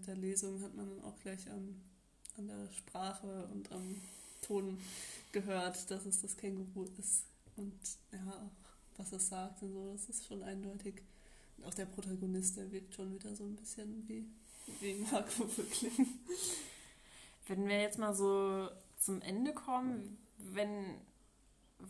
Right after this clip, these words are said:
Speaker 2: was kommt denn jetzt nach dem Känguru? Wir haben ja schon ein bisschen darüber gesprochen, dass das so das ist, was das Werk von Marc-Uwe Kling auf jeden Fall definiert, aber was kommt denn jetzt danach?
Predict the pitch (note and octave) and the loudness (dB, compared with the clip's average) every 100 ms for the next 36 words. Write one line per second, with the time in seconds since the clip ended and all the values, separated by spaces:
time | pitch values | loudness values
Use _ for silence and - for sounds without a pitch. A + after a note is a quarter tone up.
0 | - - G#3+ - - D4 A#3+ F3+ D#3+ - | -14 -8 -2 0 2 2 2 2 4 4
1 | G3+ G#3 G#3+ G3+ A3+ B3 F3 E3+ F3+ G3 | 6 4 0 0 2 2 2 0 2 2
2 | G3+ G#3+ G#3+ G3+ G3 F#3+ G3 - A#3 G3 | 2 2 4 4 4 4 2 0 0 2
3 | F#3 G3 G3+ F#3+ G3+ G#3 G3+ G#3 F#3 - | 2 2 2 4 2 4 0 8 12 12
4 | F3+ F#3 F#3 F#3+ F#3 F#3 F#3+ F#3 F#3 F#3 | 12 6 6 2 2 2 0 0 0 -2
5 | F#3 G3+ F#3 G3 G3 G3 F#3+ F#3 F#3+ A3+ | -2 -2 -2 -2 -2 0 0 0 0 2
6 | B3+ F#3+ F#3 F#3 - A3 A3 F3+ F3+ - | 2 2 2 2 2 0 2 0 0 0
7 | F3 A#3 G3 | 0 0 -2